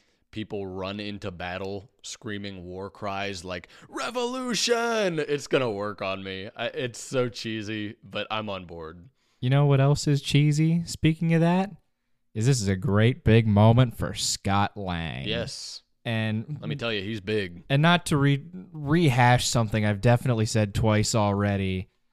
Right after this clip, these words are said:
Speaker 2: but, like, look out for the little guy really is Scott's arc throughout this movie.
Speaker 1: And this is
Speaker 2: And
Speaker 1: when it finally comes to fruition.
Speaker 2: And, and his Marvel career as a whole, where Ant-Man's always been like this, you know,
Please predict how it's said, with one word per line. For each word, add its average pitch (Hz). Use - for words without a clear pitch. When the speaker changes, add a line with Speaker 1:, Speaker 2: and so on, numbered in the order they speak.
Speaker 2:
but, 110
like, 107
look 196
out 151
for 139
the 117
little 101
guy 101
really 117
is 95
Scott's 98
arc 92
throughout 92
this 95
movie. 95
Speaker 1:
And 104
this 117
is -
Speaker 2:
And 113
Speaker 1:
when 113
it 104
finally 101
comes 98
to 82
fruition. 90
Speaker 2:
And, 120
and 160
his 143
Marvel 139
career 113
as 110
a 101
whole, 98
where 98
Ant-Man's 143
always 123
been 113
like 107
this, -
you 92
know, 87